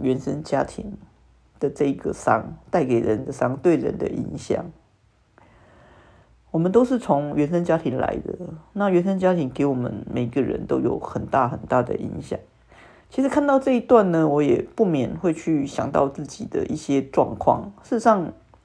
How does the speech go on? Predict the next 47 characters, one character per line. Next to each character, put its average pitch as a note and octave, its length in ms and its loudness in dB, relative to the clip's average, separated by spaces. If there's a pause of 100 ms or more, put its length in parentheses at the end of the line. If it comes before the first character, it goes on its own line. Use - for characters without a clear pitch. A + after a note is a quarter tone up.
(680)
我 - 160 2
自 G#3+ 120 -4
己 - 120 -8
的 C#3+ 160 4
原 D3 240 4
生 G3 180 0
家 F3+ 220 4
庭 - 400 -2
也 C3 440 2 (120)
带 G#3+ 140 6
给 C#3+ 200 4
我 C3 300 2
很 - 340 -2
多 C#3 240 0
很 - 220 -4
多 B2 200 2
的 - 260 -6 (160)
一 D#3+ 60 -6
些 - 560 -2
伤 - 260 -2
痛。 - 280 -2 (920)
那 D#3 480 4
在 A3 100 6
我 B2+ 340 6
长 B2+ 200 -2
大 - 180 6
之 - 160 -4
后 E3 200 2
呢， B2+ 500 -2
我 D3+ 100 2
努 C3+ 200 0
力 F#3+ 120 0
的 D#3 140 6
在 D#3+ 140 4
做 D#3 220 2
了 B2+ 100 2
一 C3 80 -2
件 C3+ 240 -2
事 - 200 -4
情， - 220 -8
就 C#3+ 160 -6
是 B2+ 320 -2
去 - 160 -6
察 C#3+ 260 4
觉 C3 200 0
自 C3 200 -8
己， - 240 -14